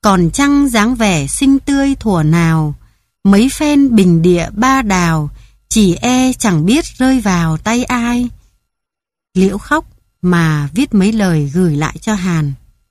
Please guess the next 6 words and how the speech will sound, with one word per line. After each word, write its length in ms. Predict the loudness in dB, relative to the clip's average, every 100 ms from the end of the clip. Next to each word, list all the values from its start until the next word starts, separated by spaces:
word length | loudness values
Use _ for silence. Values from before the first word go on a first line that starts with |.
| _ _ _ _ _ _ _ _ _ _ _ 2
"Liễu 320 | 4 4 2
Chương 300 | 2 2 4
Đài 380 | 2 2 0 0
vẫn 280 | 0 -2 -2
còn 340 | 0 0 0
xanh, 460 | -2 0 2 2